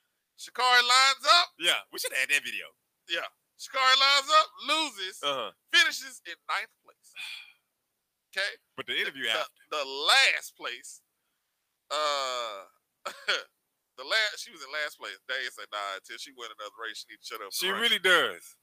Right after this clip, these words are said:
Speaker 2: Well, see,
Speaker 1: So
Speaker 2: everybody was behind her, but then when you come in last, what was you doing the whole time?
Speaker 1: Uh,
Speaker 2: Your whole time off, you should have been making sure you were straight.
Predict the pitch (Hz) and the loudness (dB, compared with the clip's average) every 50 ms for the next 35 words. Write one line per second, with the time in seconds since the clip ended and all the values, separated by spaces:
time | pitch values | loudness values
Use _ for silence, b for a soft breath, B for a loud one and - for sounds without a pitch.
0 | _ _ - - - 214 220 - 269 262 254 247 202 196 214 269 294 - 262 240 | _ _ -20 -4 -2 0 2 4 4 4 4 4 4 6 6 6 8 6 4 4
1 | 220 202 180 160 170 165 160 - 220 262 320 254 233 202 180 170 165 160 156 151 | 2 -2 0 4 4 4 4 4 2 4 4 4 2 0 0 -2 0 0 0 -2
2 | 156 175 185 196 196 196 220 320 440 - - 196 185 170 156 143 127 107 104 127 | -4 -4 -4 -4 -4 -4 -6 -8 -6 -4 -6 -4 -2 -2 -2 -2 -2 -4 0 2
3 | 175 226 277 269 277 320 359 339 - - - - _ _ _ _ _ _ _ 339 | 2 2 2 2 0 0 -2 -4 -8 -14 -18 -20 _ _ _ _ _ _ _ 2
4 | 466 - - 403 440 - 247 269 247 214 254 254 233 165 - - - _ 165 175 | 2 2 2 -4 -6 -6 -6 -8 -4 -4 -4 -4 -4 -8 -16 -20 -2 _ 2 2
5 | 170 196 196 190 190 - _ 185 160 _ _ _ _ _ _ _ _ _ _ _ | 2 0 -6 -8 -10 -12 _ -20 -20 _ _ _ _ _ _ _ _ _ _ _
6 | _ - _ _ _ 80 85 87 85 82 82 82 82 82 87 87 85 78 78 _ | _ -20 _ _ _ -18 -18 -16 -16 -16 -16 -16 -18 -18 -18 -18 -20 -20 -20 _
7 | _ 165 214 277 359 294 277 285 311 302 - 285 269 254 247 240 - 208 226 214 | _ -6 -4 -2 0 2 2 2 0 0 -2 -2 0 0 0 -2 -2 -2 -2 0
8 | 190 170 165 156 _ _ _ _ _ _ _ _ _ _ _ _ _ _ _ _ | 0 -2 -4 -8 _ _ _ _ _ _ _ _ _ _ _ _ _ _ _ _
9 | - 196 262 339 330 - 403 226 208 190 196 190 196 214 240 254 - 226 220 - | -8 -4 -2 0 2 0 0 0 0 0 -2 0 4 4 4 4 4 -2 -6 -6
10 | - 240 220 208 196 202 247 240 220 202 180 - - - 208 185 143 101 | -6 -4 -6 -6 -4 -4 -6 -4 -4 -6 -6 -6 -4 -2 -2 -2 -2 -4